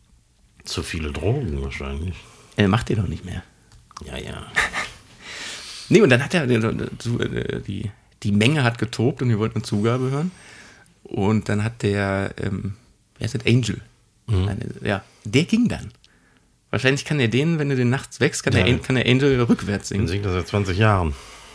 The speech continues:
Speaker 2: Das ging dann, aber naja, das war auf jeden Fall eine, eine der Geschichten. Und wer mir einfach richtig leid getan hat, war, äh, John Malkovich.
Speaker 1: Mhm.
Speaker 2: John Malkovich ist als, oder hat mit Veronica Ferris, die auch dort war, ein, ähm,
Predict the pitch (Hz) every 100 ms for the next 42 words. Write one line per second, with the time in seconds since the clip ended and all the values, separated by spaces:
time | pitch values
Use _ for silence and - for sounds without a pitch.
0 | - - - 123 - - 143 107 - 101
1 | 101 - - - - - 117 147 135 160
2 | 160 147 151 123 117 147 185 - 170 156
3 | 160 156 - 170 - 190 - - - _
4 | _ 135 143 123 127 120 - 120 120 -
5 | 147 175 - 127 135 127 - 131 127 120
6 | 113 120 120 113 113 - 107 110 120 85
7 | - - - - - _ - 71 90 120
8 | - 110 104 120 131 123 - - - 107
9 | - - - - - - _ - 104 98
10 | 117 110 - 107 107 113 120 110 - 120
11 | 131 - - 113 - 120 117 117 - 110
12 | - 107 101 101 98 95 95 - -